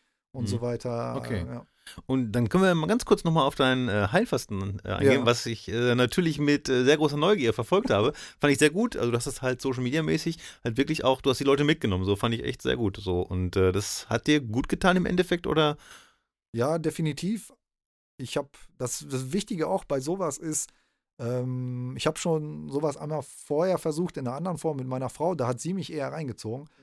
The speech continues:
Speaker 1: und da war ich mental aber darauf nicht fokussiert, nicht
Speaker 2: Okay,
Speaker 1: vorbereitet.
Speaker 2: ja.
Speaker 1: Und, äh, da hab ich's auch nicht lange ausgehalten. Da, nach vier Tagen hab, hab ich gesagt, "Du, ich brauch jetzt eine Pizza."
Speaker 2: <laughs> Okay, ja.
Speaker 1: <laughs> Und dann ging es rund.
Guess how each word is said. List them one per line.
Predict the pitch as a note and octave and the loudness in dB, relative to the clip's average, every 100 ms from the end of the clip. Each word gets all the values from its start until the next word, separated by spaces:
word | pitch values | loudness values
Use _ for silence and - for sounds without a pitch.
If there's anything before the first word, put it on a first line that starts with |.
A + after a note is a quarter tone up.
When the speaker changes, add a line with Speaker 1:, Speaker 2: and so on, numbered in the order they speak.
| _ | _
Speaker 1:
und | - | -2
da | A#2 B2 | 0 2
war | D#3 | 0
ich | D3+ | -2
mental | C3 - D3+ G3+ | -6 -4 -4 -4
aber | E3 D3 | -2 -2
darauf | D3 C#3+ D3+ F#3 - | -2 -2 0 -2 -4
nicht | C#3 D#3+ F3+ - _ _ _ _ _ _ _ _ _ E3 | -8 -6 -6 -12 _ _ _ _ _ _ _ _ _ -6
fokussiert, | E3 - E3 A2+ - _ - | -4 -2 2 0 -2 _ -10
nicht | C3+ C#3+ | -8 0
Speaker 2:
Okay, | E3 | 2
Speaker 1:
vorbereitet. | C3 A2 G2+ G#2+ | 2 0 -4 -4
Speaker 2:
ja. | G#2+ G#2 B2 _ _ _ _ - | -2 -2 -6 _ _ _ _ -6
Speaker 1:
Und, | B2 C3 - | -2 -2 0
äh, | B2+ B2 B2 - _ - | 0 0 -2 -8 _ -6
da | G#2+ | -2
hab | B2 | 0
ich's | C3 - | 0 -2
auch | C3+ A#2+ - | -2 -4 -4
nicht | C3 A#2+ A#2+ | -4 -4 -4
lange | A#2 G#2+ | -4 -4
ausgehalten. | G2 - F#2 - F#2+ | -10 -10 -12 -12 -12
Da, | G2+ G#2 | -10 -10
nach | G#2 A2+ B2 | -10 -8 -10
vier | - D3 | -4 -4
Tagen | C3+ C3 C3 | 0 -2 0
hab, | A#2 A#2 | -4 -4
hab | A#2 | -6
ich | A2+ | -6
gesagt, | A2+ A2+ A2+ - | -6 -6 -8 -6
"Du, | A#2 B2+ _ _ _ _ | -4 -4 _ _ _ _
ich | B2 | 2
brauch | C#3 B2 | 6 6
jetzt | - | 6
eine | A#2+ | 2
Pizza." | C#3 C3 D3+ C3 - | 2 4 4 4 2
Speaker 2:
<laughs> | D#3+ - - | 2 4 8
Okay, | F#3+ D3+ G#3 C#3 | 8 8 6 6
ja. | C3 C3 | 6 6
Speaker 1:
<laughs> | |
Und | A3 | 4
dann | D#3+ | 4
ging | C3 D3 | 2 0
es | C3 | 0
rund. | C3 G#2+ | -2 -4